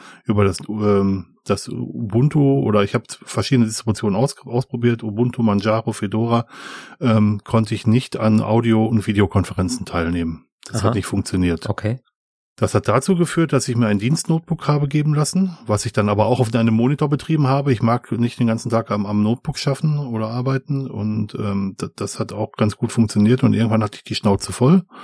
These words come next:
Speaker 1: und hab mir dann einen gebrauchten Windows P C gekauft. Und der,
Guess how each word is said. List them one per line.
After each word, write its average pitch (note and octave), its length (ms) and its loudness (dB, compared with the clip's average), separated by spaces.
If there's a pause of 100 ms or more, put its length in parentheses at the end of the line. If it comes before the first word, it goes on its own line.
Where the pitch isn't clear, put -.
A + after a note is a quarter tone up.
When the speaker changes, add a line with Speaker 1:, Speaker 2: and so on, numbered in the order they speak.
(380)
Speaker 1:
und G#2+ 160 0
hab A#2 160 2
mir A2+ 100 2
dann G#2+ 220 2
einen G2+ 160 -2
gebrauchten F#2+ 560 -2
Windows F#2+ 360 -4
P - 160 -8
C - 200 -8
gekauft. E2+ 480 -8
Und F#2 260 -8
der, F#2+ 380 4